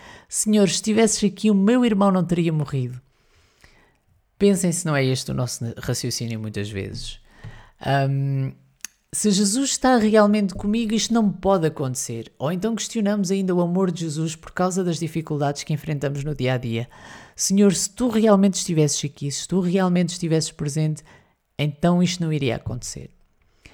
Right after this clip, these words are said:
Por vezes as nossas dificuldades são ainda maiores que as dificuldades das pessoas que não conhecem Jesus. Isto é importante também nós sabermos. Jesus disse que no mundo iríamos ter aflições,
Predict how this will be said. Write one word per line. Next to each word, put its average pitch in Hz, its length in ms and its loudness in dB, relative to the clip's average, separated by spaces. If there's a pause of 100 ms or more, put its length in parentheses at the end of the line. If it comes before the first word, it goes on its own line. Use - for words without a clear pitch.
(440)
Por 196 160 0
vezes 226 280 2
as 185 100 0
nossas 180 320 0
dificuldades 156 720 2
são 190 280 2
ainda 180 360 4
maiores 147 380 2
que - 100 -4
as 135 60 -2
dificuldades 131 800 -2 (340)
das 156 160 2
pessoas 156 380 0
que - 100 -4
não 165 140 0
conhecem 175 400 2
Jesus. 156 580 0 (800)
Isto - 240 -2
é 160 40 4
importante 151 400 -2
também 139 180 -2
nós 131 120 -2
sabermos. 139 640 -2 (720)
Jesus 180 400 0
disse 208 220 0
que - 100 -2
no 180 100 6
mundo 180 360 4
iríamos 135 360 -2
ter 127 200 -2
aflições, - 800 -8